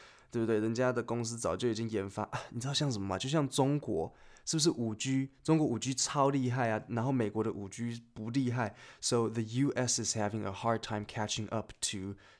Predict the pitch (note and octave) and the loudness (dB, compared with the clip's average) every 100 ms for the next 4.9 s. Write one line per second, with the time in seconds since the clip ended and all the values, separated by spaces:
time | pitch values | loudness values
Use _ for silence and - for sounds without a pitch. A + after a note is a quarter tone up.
0 | - - A#2 A#2 G#2 G2 - - - A#2 | -2 0 0 0 0 -2 -4 -12 0 2
1 | G#2+ G#2+ - A2 G2 G2+ G#2+ G2+ G2+ C2+ | 4 2 -2 -4 -4 -4 -4 -4 -4 -10
2 | - - _ _ G#2 B2+ D3+ - _ - | -12 -20 _ _ -2 0 -2 -6 _ -20
3 | - - - - B3 A3+ C3 - A2 - | -20 -20 -6 6 8 10 6 2 0 -2
4 | - _ _ - - - A#2+ C#3+ D#3 | -14 _ _ -2 0 4 6 6 2